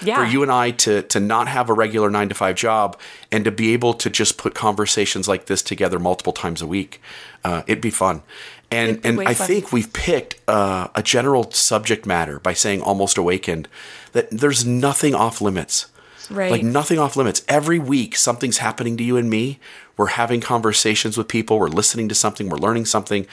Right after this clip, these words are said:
Speaker 2: Uh, and, and there's essentially a limitless, uh, bag of subjects and topics that we're gonna be able to cover years and years and years into the future. And you also mentioned something else really cool.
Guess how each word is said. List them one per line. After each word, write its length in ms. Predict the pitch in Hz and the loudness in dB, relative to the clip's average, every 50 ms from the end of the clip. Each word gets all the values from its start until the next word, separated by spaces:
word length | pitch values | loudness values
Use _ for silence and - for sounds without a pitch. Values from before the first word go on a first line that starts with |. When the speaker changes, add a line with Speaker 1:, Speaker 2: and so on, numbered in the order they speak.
| - - - - - - - - - | -14 -18 -18 -18 -20 -20 -12 -6 -2
Speaker 2:
Uh, 220 | 95 95 95 98 - - | 0 0 0 0 0 0
and, 140 | 104 101 - | -2 0 0
and 100 | - 110 | 0 2
there's 300 | 107 107 104 - - - _ _ _ _ _ _ _ _ - | 2 4 2 2 0 -4 _ _ _ _ _ _ _ _ -2
essentially 600 | 107 - - 127 127 - - 123 107 98 - - - | 0 2 2 2 2 2 4 4 4 2 2 0 2
a 380 | 101 101 98 95 95 95 90 - - - - - - _ | 2 4 4 2 2 0 -4 -8 -14 -20 -20 -20 -14 _
limitless, 1000 | - 92 101 107 117 123 135 135 123 - 90 85 78 80 - - - - - - - _ _ _ _ _ - - - _ _ _ _ - | -2 0 2 4 4 4 4 2 2 2 0 -2 -2 -2 -2 -2 -2 -2 -4 -6 -10 _ _ _ _ _ -20 -20 -20 _ _ _ _ -6
uh, 440 | 87 85 82 82 80 - - - - - _ _ - - 92 - | -6 -6 -6 -8 -10 -12 -14 -16 -20 -20 _ _ -20 -20 -6 -2
bag 540 | 120 110 110 117 117 110 101 87 82 92 - - | 0 2 2 2 2 0 0 -2 -4 -8 -6 -4
of 400 | 90 90 87 87 82 - - - | -2 -2 -2 -4 -6 -10 -8 -2
subjects 600 | - - - 110 101 98 - 113 98 - - - | 0 2 2 2 2 0 0 0 0 0 -2 -4
and 100 | 95 85 | -4 -4
topics 480 | - - 98 98 - - 92 - - - | -2 0 0 0 0 -2 -2 -2 -2 -2
that 140 | 92 85 | 0 -2
we're 100 | 87 92 | -2 -2
gonna 120 | 95 98 90 | -2 -2 0
be 100 | 85 98 | 0 -2
able 100 | 90 87 | -2 -2
to 60 | 90 | -6
cover 400 | - - 107 95 90 87 82 - - - - - - - - - _ _ - - | -4 -2 0 0 2 0 0 -2 -8 -16 -20 -20 -20 -20 -20 -20 _ _ -16 -14
years 480 | 85 90 101 113 123 127 127 123 110 120 | -10 -6 -4 -2 0 0 2 0 0 0
and 100 | 110 107 | 0 2
years 280 | 107 107 104 98 101 | 2 2 2 2 0
and 80 | 101 95 | -2 0
years 200 | 95 98 92 98 | 0 -2 -2 -2
into 120 | 92 87 | -6 -6
the 60 | 82 | -8
future. 380 | - - 95 87 - - 85 - - - - - - | -6 -6 -6 -4 -4 -4 -6 -6 -10 -14 -12 -2 -2
And 120 | 139 139 | 0 0
you 120 | 147 196 226 | 2 0 0
also 200 | 214 - - 180 | 0 0 0 0
mentioned 240 | 147 135 - 123 | 0 0 0 0
something 200 | - - - 104 | 0 0 0 0
else 160 | 107 104 - - | 0 0 2 0
really 140 | 101 90 | 0 0
cool. 340 | - - - 90 82 80 - | 0 0 2 2 2 0 -2